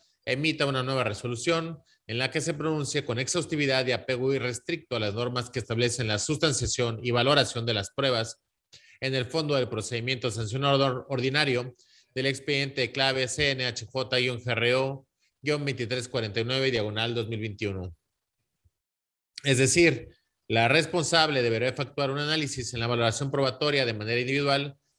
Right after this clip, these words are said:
para determinar lo que en derecho corresponda sobre Inciso A, las y los consejeros que exhibieron pruebas para su defensa. B, las y los consejeros confesos. C,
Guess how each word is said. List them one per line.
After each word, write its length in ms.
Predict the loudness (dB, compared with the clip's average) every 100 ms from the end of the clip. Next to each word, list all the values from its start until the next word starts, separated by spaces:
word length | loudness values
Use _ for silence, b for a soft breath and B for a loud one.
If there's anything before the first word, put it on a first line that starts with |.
| _
para 340 | -2 0 -2 -4 -10
determinar 760 | -4 0 0 0 -2 0 0
lo 140 | -2 -6
que 80 | -8
en 80 |
derecho 320 | -2 -2 -4 -2
corresponda 640 | -2 -2 -4 -4 0 0
sobre 640 | 0 -4 0 0 0 -4 _ _ _ _ _ _ -8
Inciso 460 | -8 -4 0 4
A, 300 | 6 6 2 -2
las 400 | 4 4 4 0
y 80 |
los 160 | -2 -2
consejeros 640 | -4 -6 0 2 4 2
que 100 | -4
exhibieron 500 | -8 -2 0 0 -2
pruebas 360 | 0 2 2 0
para 240 | -2 -2
su 120 | -2
defensa. 640 | -4 -4 -8 -8 -8 -8 -12 _ _ _
B, 560 | -8 4 4 4 -2 _ _ -6
las 360 | 0 2 2 -2
y 40 |
los 140 | -4
consejeros 640 | -6 -6 -4 2 4 4 0
confesos. 760 | -6 2 2 2 -6 -8 -16 _ _
C, 540 | -8 2 4 2 -4